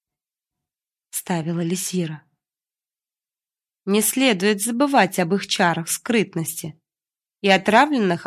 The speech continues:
арбалетах, добавил чёрный ангел, строго посматривая на нас.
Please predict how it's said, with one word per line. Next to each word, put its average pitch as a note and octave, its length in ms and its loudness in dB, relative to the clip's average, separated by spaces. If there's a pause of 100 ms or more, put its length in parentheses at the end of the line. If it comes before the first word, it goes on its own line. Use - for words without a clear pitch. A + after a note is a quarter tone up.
арбалетах, G3+ 800 -2 (1200)
добавил F3 500 -2
чёрный F3 460 -2
ангел, D#3 400 -6 (720)
строго A3 360 -2
посматривая E3+ 800 -2
на F#3 140 -2
нас. F#3+ 420 -6